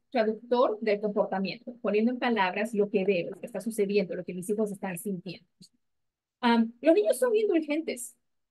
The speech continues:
¿ok? Perdonan rápido. Lo más probable es que pronto van a volver a jugar juntos. Pero puede ser también que haya ocasiones en que no está listo.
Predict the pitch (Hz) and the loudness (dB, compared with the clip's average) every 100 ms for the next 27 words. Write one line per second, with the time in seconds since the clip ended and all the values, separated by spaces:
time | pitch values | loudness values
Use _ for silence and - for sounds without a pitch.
0 | _ _ _ 240 415 - 269 294 311 254 | _ _ _ -6 -4 0 2 2 0 0
1 | 220 180 180 180 202 262 320 - 330 339 | 0 -2 -6 0 0 0 -2 2 2 2
2 | 320 277 240 269 262 269 254 247 220 220 | -2 -4 -4 -2 2 0 0 0 0 0
3 | 233 196 190 190 - - - _ _ _ | -2 -2 -2 -4 -12 -14 -20 _ _ _
4 | _ _ _ - 294 294 381 415 427 415 | _ _ _ 2 2 2 0 2 0 -2
5 | 320 226 185 202 247 - - 240 269 294 | 0 0 0 -4 -8 -6 0 2 2 0
6 | 311 302 247 285 254 226 233 214 - _ | -4 -2 -4 -2 -2 0 0 -2 -4 _
7 | _ _ _ _ 247 277 285 330 294 415 | _ _ _ _ 4 4 4 0 2 0
8 | - - | -2 -8